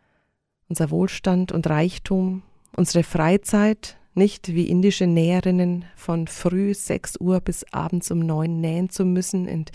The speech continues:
schlecht oder nicht belüfteten Fabrikhallen, für unseren Job, vielleicht sogar für eine Beförderung. Ja, dankbar zu sein für unser Leben, wie es bisher war. Wer sucht, der wird was finden.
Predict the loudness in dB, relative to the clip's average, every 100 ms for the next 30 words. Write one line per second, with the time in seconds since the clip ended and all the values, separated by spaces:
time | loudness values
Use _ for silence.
0 | -18 -20 -20 _ -14 4 4 4 2 2
1 | 4 2 0 -2 0 0 -2 -6 -6 -4
2 | -4 -8 -20 _ _ -4 0 0 -2 -2
3 | 0 0 0 -4 -8 _ _ _ _ _
4 | _ _ _ -2 0 0 -4 -4 -2 -2
5 | -4 -10 -12 _ -4 2 2 2 -2 -4
6 | -2 -2 -2 -4 -2 -2 -2 -6 -8 -6
7 | -6 -4 -6 -6 -10 _ -20 -20 -20 _
8 | _ _ _ _ _ _ 4 4 2 -2
9 | 0 0 0 0 0 -2 -2 -2 -6 -6
10 | -6 -4 -6 -6 -2 -2 0 -2 0 -2
11 | -2 -4 -4 -2 -4 -6 -8 -12 -18 _
12 | _ _ _ 4 4 4 -4 -2 0 0
13 | -2 -10 0 2 2 0 -2 -4 -2 -2
14 | -4 -10 -12